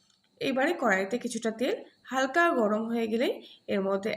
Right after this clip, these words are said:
এক এক করে রোলগুলো আমি দিয়ে দিচ্ছি। হালকা আঁচে একদম এগুলো ভাজতে হবে। বেশি হাই হিট দিলে ভেতরটা কিন্তু ভাজা হবে না, নরম থেকে যাবে আর ওপর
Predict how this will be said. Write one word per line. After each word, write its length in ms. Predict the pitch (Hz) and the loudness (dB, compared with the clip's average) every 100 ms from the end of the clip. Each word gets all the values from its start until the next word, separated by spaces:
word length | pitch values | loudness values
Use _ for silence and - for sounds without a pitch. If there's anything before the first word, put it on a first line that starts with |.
| 208 | -2
এক 80 | 202 | -2
এক 140 | 240 247 | -4 0
করে 180 | 277 370 - - _ | 2 2 -2 -14 _
রোলগুলো 420 | 202 202 196 208 214 | 0 2 2 2 2
আমি 140 | 262 508 | 0 0
দিয়ে 160 | 247 214 | 2 2
দিচ্ছি। 440 | 175 180 175 - 185 - _ _ _ _ _ _ _ _ _ _ _ _ _ _ _ - | 2 -2 -4 -10 -10 -16 _ _ _ _ _ _ _ _ _ _ _ _ _ _ _ -8
হালকা 360 | 262 269 269 320 269 | 4 4 6 4 4
আঁচে 220 | 220 349 - - | 4 0 -2 0
একদম 240 | 202 190 226 | -2 0 0
এগুলো 260 | 214 208 254 381 | 0 0 0 0
ভাজতে 320 | 214 170 - | 2 0 0
হবে। 320 | 202 190 190 196 - _ _ _ _ _ _ _ - | -6 -4 -6 -8 -12 _ _ _ _ _ _ _ -4
বেশি 280 | 254 254 302 | -2 0 2
হাই 240 | 247 226 240 | 4 4 6
হিট 140 | 240 208 | 4 0
দিলে 220 | 208 254 539 - - _ 247 | -2 0 -2 -4 -18 _ 0
ভেতরটা 440 | 254 262 254 254 277 | 4 4 2 0 -4
কিন্তু 280 | 277 277 302 | 0 0 0
ভাজা 340 | 262 233 208 226 | 0 0 0 0
হবে 200 | 226 269 | 0 0
না, 100 | 440 349 | 2 4
নরম 240 | 220 214 226 | 4 2 0
থেকে 200 | 254 269 | 0 0
যাবে 240 | 254 277 427 | 0 0 0
আর 80 | 381 - | 0 -2
ওপর 160 | 214 | -4